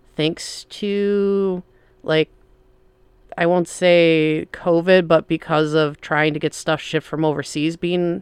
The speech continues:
not so great right now, like, half of my custom fabric shops have closed up shop. So I'm holding on to, like, a print that people really, really want. But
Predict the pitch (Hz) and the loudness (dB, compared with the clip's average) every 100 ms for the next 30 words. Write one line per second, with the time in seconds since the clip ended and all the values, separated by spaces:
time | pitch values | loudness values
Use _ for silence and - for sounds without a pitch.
0 | - 170 160 - 185 175 185 190 196 202 | -8 -4 -4 -2 -2 0 0 0 0 -2
1 | 202 202 208 - - _ _ _ _ - | 0 2 2 -2 -20 _ _ _ _ -4
2 | 160 - - - 170 170 165 160 156 - | -2 -4 -10 -2 -2 0 -2 0 -2 -2
3 | 165 - 151 147 170 147 147 - - 139 | -2 -2 -8 -4 0 0 -2 -8 -6 -6
4 | - 147 131 - 147 139 151 - - 165 | -6 -10 -10 -8 -6 -6 -8 -8 -4 0
5 | 170 - - - - - - - - 170 | 0 -2 -14 -20 -20 -20 -20 -14 0 4
6 | 156 156 175 196 202 180 175 170 170 156 | 4 4 4 6 4 6 4 4 4 4
7 | 151 151 - 160 156 156 151 151 - 175 | 2 -2 -6 -2 -2 -2 -4 -6 -10 -8
8 | 160 160 147 170 180 185 202 220 269 185 | -2 -2 2 2 4 4 4 4 4 2
9 | 156 - - _ _ _ _ _ _ _ | 0 -6 -18 _ _ _ _ _ _ _
10 | _ _ _ _ _ _ _ _ _ _ | _ _ _ _ _ _ _ _ _ _
11 | - 175 160 151 | 0 4 6 4